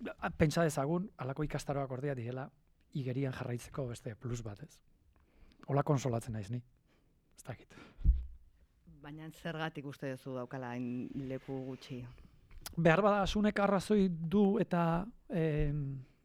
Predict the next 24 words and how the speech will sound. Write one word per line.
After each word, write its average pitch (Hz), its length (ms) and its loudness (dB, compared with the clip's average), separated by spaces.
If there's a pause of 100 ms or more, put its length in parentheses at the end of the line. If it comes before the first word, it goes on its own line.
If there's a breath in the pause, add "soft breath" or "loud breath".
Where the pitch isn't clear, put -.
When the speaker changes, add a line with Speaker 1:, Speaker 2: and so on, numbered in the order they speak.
(240)
Speaker 1:
literaturak 165 580 4
ematen 156 300 0
dizkizu 151 400 -2
pentsamendurako 151 640 2
zumeak, 143 560 0
pentsamendu 151 500 2
kritikorakoak 143 800 0
eta 143 120 -4
bar. 139 160 -4 (1040 loud breath)
Izan 190 220 6
daiteke, 139 360 6
nik 151 220 2 (720)
hor 185 300 2
kokteleren 185 520 6
esaten 175 260 2
du, 190 80 4
ze 165 100 0
esate 147 200 0
baterako 151 340 2
hor 143 60 -8 (100)
aleginarena 127 600 4
sartu 120 260 -2
beharko 117 260 -2
genuke. 127 280 -4